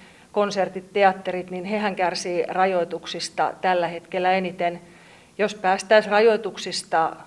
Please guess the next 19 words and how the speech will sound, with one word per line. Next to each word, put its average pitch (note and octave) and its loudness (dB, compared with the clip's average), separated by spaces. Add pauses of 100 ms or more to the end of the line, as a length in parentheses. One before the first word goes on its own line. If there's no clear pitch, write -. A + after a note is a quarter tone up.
(140)
eroon G#3+ 2 (260)
tai E3+ 2
ainakin D#3 -8 (200)
vähemmäksi G3 0
ja E3+ -2
estettäisiin F3 -2 (260)
uusien G#3+ 2
rajoitusten E3+ -6
käyttöönotto, E3 0
niin, E3+ -8 (540)
niin F3 -4
se F#3 0
olisi E3+ -2
tämän E3+ -6
koronapassin E3+ -6
varmaan F#3 -8
semmoinen F#3 -8
paras F#3 0
anti. D3+ -12